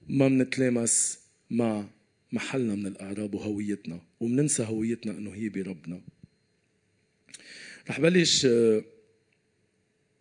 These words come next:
بآية أيوب قال له، أيوب سبعتاش والآية ثلاثة: "كن ضامني عند نفسك،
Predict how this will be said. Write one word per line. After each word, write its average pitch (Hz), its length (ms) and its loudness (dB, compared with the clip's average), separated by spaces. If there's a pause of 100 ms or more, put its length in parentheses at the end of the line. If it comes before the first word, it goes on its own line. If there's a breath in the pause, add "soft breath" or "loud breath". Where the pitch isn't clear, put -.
(460)
بآية 123 640 2 (1200)
أيوب 139 360 2
قال 127 180 2
له، 117 300 0 (540)
أيوب 120 280 4
سبعتاش 110 840 -4 (380)
والآية 104 340 -2
ثلاثة: 107 480 -4 (680 soft breath)
"كن 139 300 2
ضامني 120 600 2 (520 soft breath)
عند 117 260 -2
نفسك، 104 560 -4